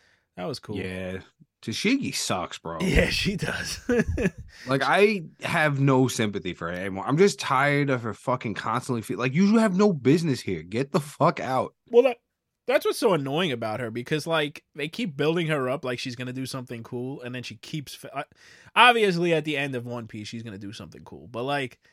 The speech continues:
Speaker 2: She's better at this
Speaker 1: she
Speaker 2: fucking point.
Speaker 1: <laughs> Yeah, they keep building her up like, "Oh, t-, she's gonna
Speaker 2: She,
Speaker 1: do something
Speaker 2: she's
Speaker 1: cool."
Speaker 2: only taking L's up to this point.
Speaker 1: Yeah, all she does is take L's. Um, Smoker
Speaker 2: It's like,
Speaker 1: too,
Speaker 2: yo,
Speaker 1: in
Speaker 2: I'm
Speaker 1: a,
Speaker 2: tired
Speaker 1: to
Speaker 2: of
Speaker 1: an
Speaker 2: feeling
Speaker 1: extent.
Speaker 2: bad for this bitch. I'm sorry. I'm sorry. I'm
Speaker 1: Nah,
Speaker 2: just, she
Speaker 1: nah.
Speaker 2: sucks.
Speaker 1: You're right.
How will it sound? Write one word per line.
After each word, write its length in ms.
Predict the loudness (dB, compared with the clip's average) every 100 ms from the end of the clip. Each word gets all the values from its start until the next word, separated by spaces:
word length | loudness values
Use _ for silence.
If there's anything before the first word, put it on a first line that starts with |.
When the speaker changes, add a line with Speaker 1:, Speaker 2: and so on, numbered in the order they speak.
| _
Speaker 2:
She's 160 | -8 -2
better 300 | 0 0 -4
at 120 | -8
this 100 | -8
Speaker 1:
she 140 | -4 -4
Speaker 2:
fucking 200 | -4 -4
point. 180 | 6 8 8
Speaker 1:
<laughs> 140 | 6
Yeah, 260 | 2 4 4
they 140 | 2
keep 240 | 0 -2 2
building 300 | 4 4 2
her 120 | 2
up 160 | 2 2
like, 200 | 0 0
"Oh, 220 | 0 0
t-, 160 | -2 -12
she's 320 | -10 -8 -6
gonna 100 | -2
Speaker 2:
She, 120 | 0 0
Speaker 1:
do 60 |
something 280 | -2 -4 -2
Speaker 2:
she's 100 | 0
Speaker 1:
cool." 80 | 4
Speaker 2:
only 240 | 6 8 6
taking 340 | 4 2 2
L's 280 | 2 4 4
up 100 | 2
to 80 | -2
this 120 | -6
point. 280 | -6 -10 -6
Speaker 1:
Yeah, 300 | -4 -4 -6 -14 _
all 260 | -6 -4 -4
she 180 | -6 -10
does 260 | -10 -12 -14
is 80 |
take 240 | -14 -14 -12
L's. 340 | -14 -14 -18 _ _ _ _ _ _ _ _ _ -10
Um, 440 | -6 -6 -8 -12 _ -16
Smoker 320 | -2 0 0
Speaker 2:
It's 60 | 0
like, 60 |
Speaker 1:
too, 100 | 0
Speaker 2:
yo, 80 | 2
Speaker 1:
in 60 | 0
Speaker 2:
I'm 80 | -2
Speaker 1:
a, 40 |
Speaker 2:
tired 240 | -2 0
Speaker 1:
to 40 | -2
Speaker 2:
of 60 |
Speaker 1:
an 40 | -4
Speaker 2:
feeling 220 | -4 -4
Speaker 1:
extent. 180 | -4 -4
Speaker 2:
bad 160 | -4
for 80 | -4
this 160 | -10 -12
bitch. 320 | -14 -12 -8
I'm 120 | -8
sorry. 340 | -8 -8 -10 -12
I'm 100 | -12
sorry. 360 | -10 -10 -10 -6
I'm 80 |
Speaker 1:
Nah, 60 | -4
Speaker 2:
just, 260 | -4 -4 -6
she 80 |
Speaker 1:
nah. 60 | -6
Speaker 2:
sucks. 480 | -6 -8 -8 -14 -10
Speaker 1:
You're 200 | -8 -6
right. 260 | -4 -6